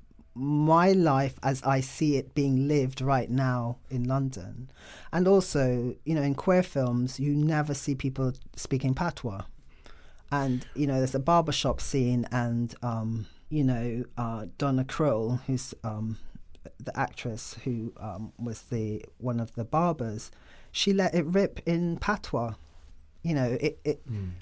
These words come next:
Speaker 1: I wanted to see what I hear when I'm on the bus, what I hear when I'm on the street, not just the kind of monolingual London, which isn't my, and, and, and East London, which isn't my East London,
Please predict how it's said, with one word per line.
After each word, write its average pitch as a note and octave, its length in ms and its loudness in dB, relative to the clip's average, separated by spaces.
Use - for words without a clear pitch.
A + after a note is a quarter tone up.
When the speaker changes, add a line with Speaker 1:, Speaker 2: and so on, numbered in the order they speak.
Speaker 1:
I G3+ 100 10
wanted G3 420 6
to F3+ 120 0
see F3 380 4
what D#3+ 240 2
I F#3 200 6
hear C3+ 400 0
when C3 280 0
I'm B2+ 140 4
on A#2+ 140 0
the B2 60 -2
bus, A#2 320 0
what B2+ 180 0
I E3+ 180 4
hear C#3+ 260 -2
when B2+ 160 0
I'm A#2+ 100 -2
on A#2+ 120 -2
the A2+ 80 -6
street, A2+ 540 -4
not D#3 340 -2
just C3+ 420 -2
the C3+ 60 -6
kind C3 360 -2
of B2 300 -4
monolingual D3 1120 2
London, G#2+ 720 -2
which - 460 -6
isn't B2+ 560 -4
my, B2+ 400 0
and, C3+ 200 -2
and, C3+ 200 -2
and C3+ 200 -2
East D3 280 -4
London, G#2+ 340 -6
which B2 180 -6
isn't C3+ 220 -6
my A#2 220 -4
East A#2 220 -8
London, B2+ 500 -4